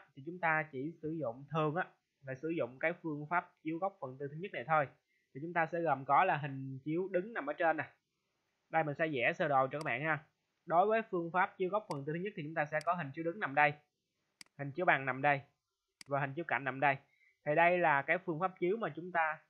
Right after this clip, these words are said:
thường dùng cũng như là chúng ta được học ở trong trường luôn. Còn những bạn nào ở bên Nhật á, thì các bạn sẽ thường dùng cái phương pháp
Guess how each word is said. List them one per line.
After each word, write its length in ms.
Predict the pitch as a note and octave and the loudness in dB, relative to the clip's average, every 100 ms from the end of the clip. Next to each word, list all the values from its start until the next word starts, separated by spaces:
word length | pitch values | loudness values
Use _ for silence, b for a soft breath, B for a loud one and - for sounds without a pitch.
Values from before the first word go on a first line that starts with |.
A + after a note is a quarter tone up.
| - | -2
thường 280 | D#3 D3+ D3+ | 0 0 -2
dùng 200 | D3+ C3 _ _ - | -2 -4 _ _ -12
cũng 180 | D3+ | -6
như 100 | F#3 | -2
là 80 | E3+ C#3+ | -2 -4
chúng 140 | F3+ | -4
ta 140 | F3 - | -2 -2
được 240 | F3 C#3+ - | -4 -6 -6
học 180 | B2+ - | -12 -8
ở 60 | D3 | -8
trong 220 | E3 D3 | -8 -4
trường 260 | D3 B2+ | -2 0
luôn. 140 | D3 D3+ _ _ _ | -2 -4 _ _ _
Còn 180 | D3+ C#3+ | -2 -2
những 160 | C#3 F3 | -2 -2
bạn 240 | B2+ D3 | -2 -2
nào 220 | C#3+ C3 | -4 -2
ở 100 | A#2 | -4
bên 240 | D3+ D3+ D3+ | -6 -6 -6
Nhật 180 | C3 | -4
á, 120 | F#3 - | -4 -6
thì 160 | - D3 | -10 -6
các 60 | |
bạn 200 | D3+ C3 C3+ | -6 -8 -4
sẽ 180 | C3 E3+ b b - | -4 -4 b b -2
thường 240 | D#3+ C#3+ | 0 0
dùng 220 | C#3+ B2+ B2 | -2 -4 -4
cái 160 | E3 E3+ | -4 -4
phương 180 | D#3 C#3 | -10 -8
pháp 100 | E3+ | -12